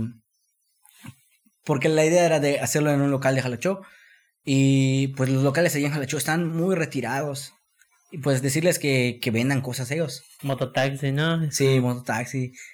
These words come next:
Speaker 2: Car-, sí, transporte.
Speaker 1: Transporte, la comida, para que digan, "No se vayan", y luego no regresen.
Speaker 2: Sí.
Speaker 1: Toda esa idea.
Speaker 2: Aplica.
Speaker 1: Y pues, quiero traer ese mismo concepto aquí.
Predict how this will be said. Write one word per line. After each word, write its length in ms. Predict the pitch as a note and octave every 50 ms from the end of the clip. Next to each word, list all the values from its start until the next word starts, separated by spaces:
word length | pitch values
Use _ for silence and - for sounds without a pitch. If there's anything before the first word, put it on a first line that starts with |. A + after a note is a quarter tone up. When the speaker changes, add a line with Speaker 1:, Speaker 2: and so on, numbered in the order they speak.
| - _ _
Speaker 2:
Car-, 300 | _ - B2+ B2 B2+ - _ _ - -
sí, 180 | - - F#3 F#3
transporte. 560 | F#3 D#3+ C#3 A#2+ - - D3 D3+ - - - -
Speaker 1:
Transporte, 760 | - C3 A#2+ - - D#3 D#3 D3+ D3+ C#3 C3+ C#3 C#3+ C3+ C3+
la 140 | C3 B2 B2+
comida, 500 | - B2+ B2+ C3+ D3+ D#3 D3 C#3+ C#3 C3+
para 160 | C#3 C3+ B2+ A#2
que 100 | - C3
digan, 320 | C3+ C3+ C3 B2 A#2+ A#2+
"No 220 | - D#3 D3+ D3+ C#3+
se 140 | - C3+ C3
vayan", 420 | C#3+ D#3+ E3 D#3 D3+ C#3 C3 C3
y 40 | B2+
luego 180 | B2+ C3 B2 A#2+
no 100 | A#2+ A#2+
regresen. 800 | A2+ A2+ G#2+ A#2+ C#3+ D#3 D#3+ D3 C#3+ - D3 C3+ C3+ C3+ C#3 C#3 C3+ - _ _ _ _ _ _ _ _ _
Speaker 2:
Sí. 280 | - F3+ F3+ F3 F3 E3 - - _ _ _ - -
Speaker 1:
Toda 140 | - E3+ F3+
esa 120 | E3+ D#3+
idea. 240 | D3+ D#3 D#3 D#3 D#3
Speaker 2:
Aplica. 200 | D#3 D3+ C3+ D3
Speaker 1:
Y 60 | E3
pues, 320 | D3+ - - - - - _ _ _ _ _ _ _ _ - _ _ _ _ _ _ _ _ _ _
quiero 200 | - G3+ G#3 G#3
traer 180 | F#3+ F3+ F#3 F3+
ese 120 | F3+ D#3+ E3
mismo 220 | D#3 D3+ D3+ C#3+
concepto 320 | - C3 A#2 B2 A#2+ - B2+
aquí. 240 | G#2+ - B2 -